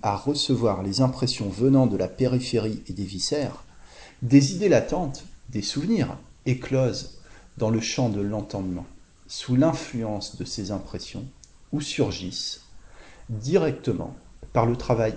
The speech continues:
inconscient des cellules cérébrales qui ont conservé l'empreinte des idées antérieures. Ces impressions, ou idées, sont acceptées et deviennent images. Les rêves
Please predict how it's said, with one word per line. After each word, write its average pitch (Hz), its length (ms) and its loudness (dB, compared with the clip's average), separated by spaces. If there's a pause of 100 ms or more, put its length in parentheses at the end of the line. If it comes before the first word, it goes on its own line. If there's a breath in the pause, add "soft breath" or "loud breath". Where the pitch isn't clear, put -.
(100)
inconscient 117 680 -4
des - 140 -6
cellules 92 360 -6
cérébrales 101 720 -4
qui - 160 -4
ont 151 80 0
conservé 120 500 -2
l'empreinte 120 720 -4
des 117 320 2
idées 101 280 -4
antérieures. 92 680 -8 (1500 soft breath)
Ces 123 300 2
impressions, 160 540 -2 (220)
ou 98 140 -4
idées, 117 280 -4 (420)
sont - 360 -2
acceptées - 680 -4 (100)
et 120 100 0
deviennent 98 460 -2 (120)
images. - 600 -10 (380)
Les 98 240 -2
rêves 110 420 -2